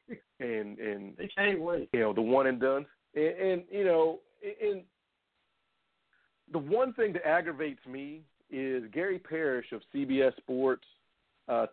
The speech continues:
Speaker 1: tweeted out right after the game, "Cal has had the top class, uh, recruiting class seven times,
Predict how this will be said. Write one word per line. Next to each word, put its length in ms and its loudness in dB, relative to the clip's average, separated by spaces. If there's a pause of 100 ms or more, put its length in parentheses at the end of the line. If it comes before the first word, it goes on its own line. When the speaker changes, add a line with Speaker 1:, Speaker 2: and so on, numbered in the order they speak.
(100)
Speaker 1:
tweeted 220 4
out 280 4
right 240 4
after 300 0
the 80 -10
game, 520 -6 (560)
"Cal 380 4
has 180 -6
had 340 0
the 100 -6 (100)
top 280 4
class, 520 4 (960)
uh, 140 -2
recruiting 420 -2
class 400 4 (1040)
seven 340 0
times, 600 -4